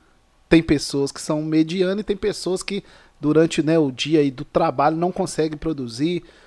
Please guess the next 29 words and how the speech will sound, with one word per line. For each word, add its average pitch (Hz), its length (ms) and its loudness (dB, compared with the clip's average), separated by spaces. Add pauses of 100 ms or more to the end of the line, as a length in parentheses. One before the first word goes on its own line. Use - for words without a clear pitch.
(160)
por 120 200 -2
várias 170 520 6
questões. - 640 -10 (320)
Como 190 460 6
que - 160 -8
você, 156 460 0
como 151 200 -4
psicólogo, 147 760 0
vê 131 140 -2
essa 147 180 -4
questão 147 280 -8
da 147 120 -2
produtividade 139 800 -4
das 139 160 -6
pessoas, 151 600 -2 (460)
da, 135 720 4
do 135 440 -4
envolvimento 165 760 2
delas 139 400 0
aí, 147 240 -2 (360)
né, 139 160 -2
nessa 139 600 0 (480)
produção, 160 720 2
não 196 260 4
só 180 260 4
na 165 160 4
vida, 135 460 -4
no 139 180 -6
trabalho, 185 540 2